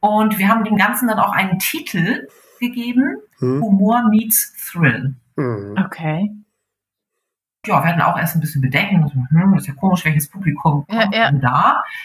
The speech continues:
Speaker 1: Ja, irgendwann ist uns eingefallen, der Gärtner ist immer der Mörder. Das
Speaker 2: Mhm.
Speaker 1: hätte auch schon mal gepasst, ne? <laughs> Und es kam super gut an. Also gerade wegen der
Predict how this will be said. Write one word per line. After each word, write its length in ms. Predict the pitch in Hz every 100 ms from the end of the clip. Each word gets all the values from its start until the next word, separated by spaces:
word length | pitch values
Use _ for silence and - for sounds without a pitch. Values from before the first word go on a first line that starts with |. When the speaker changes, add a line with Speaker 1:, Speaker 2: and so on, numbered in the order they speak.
| - _ _ -
Speaker 1:
Ja, 360 | 214 160 180 180
irgendwann 220 | 170 170
ist 120 | 165
uns 140 | 175 -
eingefallen, 500 | 165 170 - 175 170
der 80 | 147
Gärtner 380 | 151 180 196
ist 80 | 180
immer 140 | 180 175
der 100 | 175
Mörder. 520 | 170 175 170 165 165 165 160
Das 120 | - 139
Speaker 2:
Mhm. 80 | 143
Speaker 1:
hätte 160 | 147
auch 80 | 160
schon 120 | 202
mal 80 | 180
gepasst, 500 | 190 190 208 - -
ne? 140 | 190 - - 311 - -
<laughs> 420 | - - - -
Und 80 | 240
es 120 | -
kam 240 | 233 208
super 460 | 170 208 302 339 -
gut 180 | 330 -
an. 160 | - -
Also 200 | - 170
gerade 460 | 180 214 320 330 254
wegen 280 | 254 247 220
der 340 | 208 208